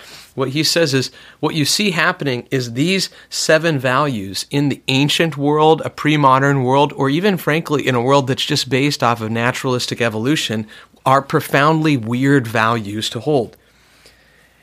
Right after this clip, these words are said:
So he says this, "Consider the value of equality. Once, the world was ruled by steep moral hierarchies that were the norm. Now we want to root out inequality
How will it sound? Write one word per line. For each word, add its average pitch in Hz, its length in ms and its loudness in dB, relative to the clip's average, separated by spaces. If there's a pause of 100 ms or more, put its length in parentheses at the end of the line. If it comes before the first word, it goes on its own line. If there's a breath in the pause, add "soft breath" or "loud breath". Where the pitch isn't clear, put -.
(220 soft breath)
So - 180 -2
he 135 100 0
says 131 320 0
this, 101 180 -4
"Consider 143 520 -2 (140 loud breath)
the 131 100 -2
value 113 260 0
of 117 100 -2
equality. 127 640 0 (320 loud breath)
Once, 143 520 2 (240 soft breath)
the 131 80 0
world 123 260 2
was 127 180 -2
ruled 117 280 -4
by 107 120 0
steep 143 380 -2
moral 127 320 0
hierarchies 131 840 0
that - 160 -6
were 113 100 -4
the 113 80 -6
norm. 120 340 -2 (240 soft breath)
Now 143 300 2
we 135 140 0
want 135 160 -4
to 123 100 -4
root 143 220 0
out 151 180 2
inequality 117 760 -2